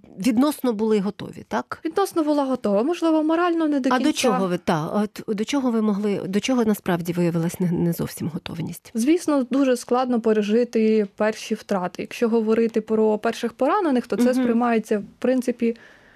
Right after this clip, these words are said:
Speaker 2: а, позитивно, тому що ти людину зміг врятувати, і ти потім телефонуєш, знаєш, що вона жива, все добре. Ну, незважаючи, що там в когось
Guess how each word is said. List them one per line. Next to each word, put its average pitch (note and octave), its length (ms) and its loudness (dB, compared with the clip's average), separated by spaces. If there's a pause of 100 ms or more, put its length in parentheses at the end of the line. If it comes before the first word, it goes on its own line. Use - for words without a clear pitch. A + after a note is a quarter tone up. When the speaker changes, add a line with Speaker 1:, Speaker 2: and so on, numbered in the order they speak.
Speaker 2:
а, G#3 140 -2
позитивно, A#3 540 2
тому A#3+ 200 2
що A3+ 180 -4
ти A#3+ 100 0
людину A#3 360 2
зміг G#3+ 300 2
врятувати, F#3+ 720 0
і C#4+ 60 2
ти A#3+ 300 2
потім G3 280 -2
телефонуєш, C4 760 0
знаєш, G#3 240 2
що - 220 -6
вона F#3 200 2
жива, A3+ 340 2
все B3+ 240 -2
добре. E3+ 360 -2
Ну, A3 160 2
незважаючи, G3+ 640 0
що - 160 -8
там F#3 180 -2
в - 60 -8
когось G3+ 400 -2